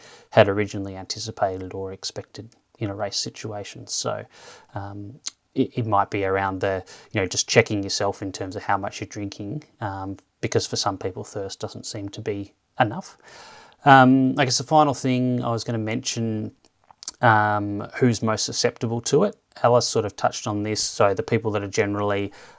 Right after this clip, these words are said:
um, more that the, the back end of the field, the slower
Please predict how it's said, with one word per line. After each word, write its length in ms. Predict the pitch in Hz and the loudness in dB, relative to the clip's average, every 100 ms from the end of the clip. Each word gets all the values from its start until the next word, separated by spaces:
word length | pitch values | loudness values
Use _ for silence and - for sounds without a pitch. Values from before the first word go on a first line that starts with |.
| - | 0
um, 320 | 101 98 101 | 2 2 0
more 300 | 104 107 104 | 2 4 4
that 240 | 101 107 - | 4 0 0
the, 160 | 113 - | -2 0
the 80 | 113 | 4
back 260 | 113 113 | 6 4
end 160 | 127 120 | 2 2
of 80 | 120 | 0
the 80 | 123 | -2
field, 380 | - 156 180 | 0 0 0
the 80 | - | -2
slower 500 | - 107 107 113 117 | -4 2 4 4 2